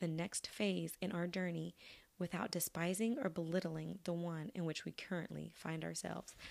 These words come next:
Okay, so she's not saying you can't have goals. She's not saying you can't look forward to something and plan for things, but she's saying that can't be your everything, that there's still the day-to-day, there's still where you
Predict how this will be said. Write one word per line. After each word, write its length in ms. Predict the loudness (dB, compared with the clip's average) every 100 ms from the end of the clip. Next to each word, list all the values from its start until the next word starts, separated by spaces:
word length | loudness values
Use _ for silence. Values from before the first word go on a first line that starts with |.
| -12 -14 6
Okay, 500 | 6 8 2 2 2 -2 -12 -4
so 120 | 2
she's 280 | 6 8 8
not 180 | 4 4
saying 260 | 6 8 6
you 80 |
can't 240 | 4 0 0
have 220 | -2 2
goals. 360 | 4 6 6 4
She's 200 | 2 0
not 160 | -2
saying 280 | 2 4 6
you 100 | 4
can't 320 | 4 4 4 0 -14 -14 -2
look 200 | 0 0
forward 520 | -2 2 8 10 8
to 120 | 6 0
something 440 | 2 2 2 2
and 120 | 0
plan 320 | 0 4 4
for 140 | 4 -2
things, 320 | -2 -2 0
but 140 | 0
she's 220 | 4 4 2
saying 360 | 2 2 2 0 -8 -8 -2
that 160 | -2 4
can't 240 | 4 6
be 80 | 4
your 240 | 6 6
everything, 580 | 6 6 4 4 0 2
that 200 | 2 2
there's 200 | 4 4
still 380 | 4 6 6 2 -8 -18 -18 -20 -12 2
the 140 | 4
day-to-day, 800 | 4 4 4 4 2 4 4 4
there's 180 | 4 0
still 340 | 2 2 4
where 240 | 2 2
you 200 | 4 4